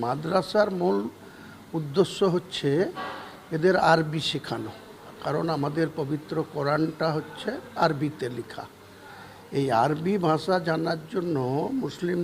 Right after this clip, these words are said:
সম্প্রদায়ের মানুষদের একটা পনেরোশো বছর আগে আমাদের শেষ নবী মোহাম্মদ মুস্তফা সাল্লাল্লাহু আলাইহি সাল্লাম যখন এই কোরআনকে উপরওয়ালার তরফ থেকে তার মাধ্যমে এখানে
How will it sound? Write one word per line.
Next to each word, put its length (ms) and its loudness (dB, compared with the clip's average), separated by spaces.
সম্প্রদায়ের 680 -2
মানুষদের 600 -4
একটা 240 -6
পনেরোশো 560 0
বছর 240 -2
আগে 220 -2
আমাদের 280 -4
শেষ 180 -4
নবী 260 -2
মোহাম্মদ 380 2
মুস্তফা 420 -2
সাল্লাল্লাহু 460 -6
আলাইহি 220 -4
সাল্লাম 240 -4
যখন 260 -6
এই 80 -4
কোরআনকে 580 -4
উপরওয়ালার 480 4
তরফ 220 2
থেকে 200 2
তার 140 4
মাধ্যমে 440 -2
এখানে 300 -4